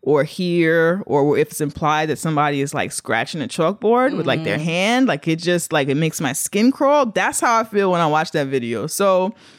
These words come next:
Speaker 1: I'm not saying, I'm not implying that the rub challenge is anti-black or that it is, uh, a horrible thing. I'm just saying I want it to stop.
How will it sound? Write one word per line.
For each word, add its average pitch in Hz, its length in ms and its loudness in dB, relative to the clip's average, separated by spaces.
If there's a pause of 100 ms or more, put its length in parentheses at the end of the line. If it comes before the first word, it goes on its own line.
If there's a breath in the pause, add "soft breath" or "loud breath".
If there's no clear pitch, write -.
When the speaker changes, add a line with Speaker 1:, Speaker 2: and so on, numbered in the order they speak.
(120)
Speaker 1:
I'm 277 160 0
not 403 200 2
saying, 320 380 0
I'm 254 80 0
not 233 160 2
implying 277 800 0
that 214 180 0
the 247 60 -2
rub 240 200 2
challenge 240 380 2
is 226 120 -2
anti-black 247 800 -2 (440 loud breath)
or 175 320 4
that 160 300 2
it 165 200 2
is, 165 420 2
uh, 131 440 4
a 143 80 0
horrible 190 460 0
thing. 220 460 -2
I'm 208 200 0
just 208 180 -2
saying 196 260 0
I 160 40 0
want 165 240 0
it - 20 -20
to - 60 -14
stop. 160 540 -4